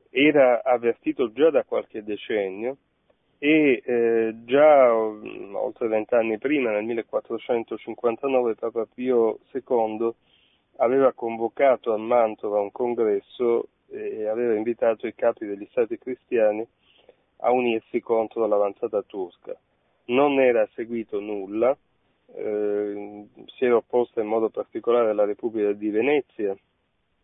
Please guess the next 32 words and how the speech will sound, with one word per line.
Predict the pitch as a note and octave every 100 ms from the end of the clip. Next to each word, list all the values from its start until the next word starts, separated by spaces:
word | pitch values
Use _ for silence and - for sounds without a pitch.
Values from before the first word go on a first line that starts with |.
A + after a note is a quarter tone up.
| _ _ -
ma | B2 C3
non | B2+ B2+ A#2+
vi |
era | C3+ B2+
tanta | A2+ A2+ A2 A2+ A2 G#2+ G#2 G2+ G2+ G2+
voglia | G#2+ A#2 A2+ A2
di, | G2+ G2+
di, | G2 G2+ F#2+
di | G#2
intervenire | G2 A2+ G#2+ G#2+ A#2 A2+
da | G2+ G2+
parte | A2 G#2 - A2
né | A2
dell'impero | A2+ G#2+ G#2 G2 A2+ A2
né | G2 G2+
del | G#2
Regno | G2+ G#2 G2
di | F#2+
Francia. | F#2+ G#2+ G2 F2+ - B2+ - _ _ _ _ _ _ _ _
E | - B2
dopo | B2+ F3 F3+
che | C#3+ D3 D3
gli | B2+
ottomani | - A#2+ C#3 C3+
conquistano | - G#2 - C3+ - A#2+ A2 G#2
l'isola | G#2+ A#2+ A#2+ A#2
di | G#2
Negroponte, | G2+ G#2+ A2 G#2+ A#2 G#2 G2 -
che | - G2+
appartiene | - G#2+ - B2 G#2+
a |
Venezia, | A2+ B2 G#2+ G#2 _ B2